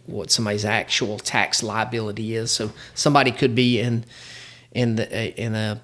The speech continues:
a twenty-two percent bracket and their effective rate is only fourteen or fifteen percent, and that's, that's a hundred percent true. But what he's doing is he's undervaluing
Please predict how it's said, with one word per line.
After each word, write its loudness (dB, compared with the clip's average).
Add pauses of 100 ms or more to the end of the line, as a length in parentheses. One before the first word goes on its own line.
a -4
twenty-two 4
percent 2
bracket 2
and -2
their 0
effective -2
rate 0
is -2
only -2
fourteen -4
or -4
fifteen -4
percent, -2
and -4
that's, 2
that's -2
a 0
hundred 0
percent -2
true. 0 (600)
But 0
what 4
he's 0
doing 6
is 4
he's -4 (260)
undervaluing 2